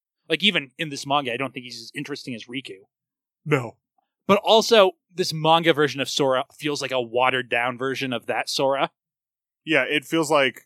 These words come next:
Speaker 1: He's
Speaker 2: he's,
Speaker 1: got barely
Speaker 2: he's,
Speaker 1: any personality.
Speaker 2: he's the Keyblade holder. And, no, that's it. But doesn't he, like, "I need to save my friends." Okay, so he's the Keyblade holder with a mission. And that's it.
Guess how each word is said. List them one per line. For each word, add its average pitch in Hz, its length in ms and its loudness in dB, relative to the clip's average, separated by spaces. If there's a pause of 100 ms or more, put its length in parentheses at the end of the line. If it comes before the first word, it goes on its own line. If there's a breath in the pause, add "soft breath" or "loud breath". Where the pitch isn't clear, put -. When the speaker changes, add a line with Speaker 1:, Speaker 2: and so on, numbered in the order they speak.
(200)
Speaker 1:
He's 160 120 -10
Speaker 2:
he's, 196 180 4
Speaker 1:
got - 80 -20 (160)
barely 160 360 2
Speaker 2:
he's, 143 40 -2
Speaker 1:
any 135 140 -6
personality. 117 640 -10
Speaker 2:
he's 180 260 -2
the 151 140 0
Keyblade 143 420 0
holder. 113 380 -6 (180)
And, 175 320 0 (160)
no, 165 80 2
that's 170 240 2
it. 147 220 0 (360)
But 135 160 -4
doesn't 165 300 -2
he, 165 180 -4
like, 147 340 -2
"I 190 100 4
need 214 160 0
to 190 60 2
save 202 240 2
my 190 160 4
friends." 185 400 2
Okay, 143 340 0
so 139 200 -4
he's 143 140 -8
the 131 80 -8
Keyblade 170 400 0
holder 160 280 0
with 147 360 -2 (100)
a 131 100 -2
mission. 131 440 -2 (1500)
And 117 1080 -10
that's 208 180 -6
it. 220 140 -8